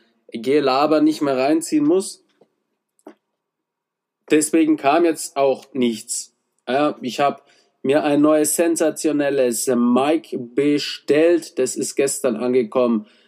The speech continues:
und heute wird aufgenommen. Das Ganze uncut. Ich habe ganz viele Podcast-Folgen noch für euch in petto,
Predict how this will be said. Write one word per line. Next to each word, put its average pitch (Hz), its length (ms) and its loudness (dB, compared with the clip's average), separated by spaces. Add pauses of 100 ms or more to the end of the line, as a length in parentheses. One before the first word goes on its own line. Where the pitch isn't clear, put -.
(240)
und 117 280 2
heute 120 440 2
wird 120 260 0 (380)
aufgenommen. 165 1300 2 (440)
Das 120 320 -2
Ganze 135 560 2
uncut. 143 800 -2 (580)
Ich 208 320 0
habe 151 560 2 (200)
ganz 170 340 0
viele 151 400 0
Podcast-Folgen 123 1200 -2
noch 117 160 0
für - 200 -4
euch 117 340 -2
in 190 300 2
petto, 151 640 -2